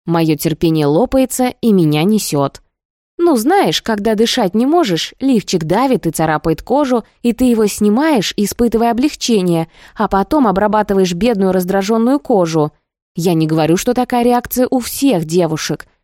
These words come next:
но она есть у меня. Большая часть современного белья – особенно корректирующего, скроена так, что мешает естественным физиологическим процессам.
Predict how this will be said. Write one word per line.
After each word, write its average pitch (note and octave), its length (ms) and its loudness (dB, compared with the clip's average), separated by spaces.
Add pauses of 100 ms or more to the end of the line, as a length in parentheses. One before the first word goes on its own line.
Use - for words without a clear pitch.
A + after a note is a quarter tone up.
но F#3+ 200 2
она F3+ 220 2
есть F3+ 340 -2
у F3 40 2
меня. B3+ 480 4 (380)
Большая F3+ 520 0
часть E3+ 320 -4
современного D#3+ 600 0
белья – D#3+ 480 0 (240)
особенно F3+ 520 -2
корректирующего, D#3+ 1000 -2 (220)
скроена G3 600 0
так, E4+ 340 -4
что - 180 -4
мешает B3+ 520 0
естественным A3+ 720 -2
физиологическим F#3+ 880 -2
процессам. A3 720 -4